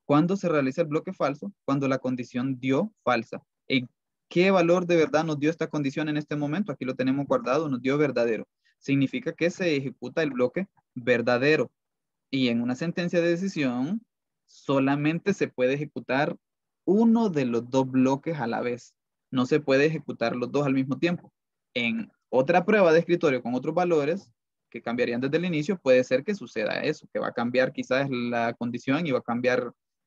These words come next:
el código que se va a ejecutar. Pero en este momento la condición es verdadera y solo se ejecuta el código verdadero. Eso significa que una vez que llegamos a la última línea de código, que es esta,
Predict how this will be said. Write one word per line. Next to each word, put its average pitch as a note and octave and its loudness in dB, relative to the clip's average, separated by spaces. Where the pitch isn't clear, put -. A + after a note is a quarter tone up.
el A#2+ -6
código B2+ 4
que A#2 -4
se A2 -2
va A#2+ 0
a - -4
ejecutar. C#3+ -4
Pero C3 4
en A#2+ 0
este G#3 2
momento C#3+ -2
la C3 -2
condición A#2+ -4
es D3+ -2
verdadera F3+ 6
y B2+ -4
solo D3 2
se F3 0
ejecuta D#3+ -2
el D3 -4
código D#3+ 0
verdadero. B2 -2
Eso E3+ -6
significa G3+ 0
que E3 -2
una F3+ -2
vez G#3 0
que G#3 -2
llegamos C3+ -2
a C#3 -2
la B2 0
última G3 0
línea F#3 -2
de F#3 -6
código, B2+ 0
que A#2+ -6
es - -6
esta, D#3 0